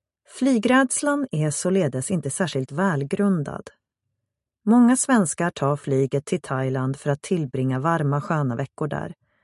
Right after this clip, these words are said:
men tycker att den långa flygresan är obehaglig och man gruvar sig i veckor. Men då ska man komma ihåg att det snarare är vistelsen i Thailand som är riskabel.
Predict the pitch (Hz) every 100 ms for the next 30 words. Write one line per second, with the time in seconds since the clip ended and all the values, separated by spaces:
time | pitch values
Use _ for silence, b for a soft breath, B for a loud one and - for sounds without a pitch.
0 | _ _ _ - 226 226 165 - 147 156
1 | 160 170 196 160 151 - 208 165 202 214
2 | - 143 135 190 156 165 196 196 156 143
3 | - _ - 160 160 175 202 151 151 -
4 | 131 131 147 - - 82 - _ _ _
5 | _ _ _ _ _ _ _ _ _ 220
6 | 233 233 269 - 285 277 277 269 160 123
7 | 131 - 165 - 196 - 233 208 147 135
8 | 139 143 214 - - 277 262 - 175 147
9 | - 123 127 127 123 - 139 131 139 -
10 | 180 175 - - 196